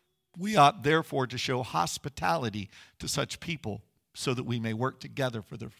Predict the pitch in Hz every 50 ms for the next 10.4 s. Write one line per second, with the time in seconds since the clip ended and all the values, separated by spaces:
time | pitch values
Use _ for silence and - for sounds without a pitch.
0 | _ _ - - - 127 104 98 - _ _ _ _ - - - - _ _ _
1 | _ - - 185 151 156 147 - 147 120 139 131 117 - - - 151 - - -
2 | - - 269 233 202 180 143 120 101 - _ _ - - - - - - 233 240
3 | 226 190 190 180 156 156 156 139 135 - - 220 226 220 190 180 147 135 185 220
4 | 208 175 147 160 160 143 147 - - - 175 160 147 147 135 - - - 185 202
5 | 208 - - 165 151 143 139 - - - 147 143 - - 185 196 185 175 151 139
6 | - - - - - 180 170 170 - - 202 208 196 180 165 196 185 - - -
7 | - 220 214 240 226 196 - - 175 175 170 175 175 180 180 - 160 170 175 147
8 | 175 196 190 160 131 117 110 - _ _ - - - - - 196 190 185 190 220
9 | 247 254 240 226 226 233 240 240 202 175 175 165 - - - - - 233 233 247
10 | 233 190 - - 165 151 139 123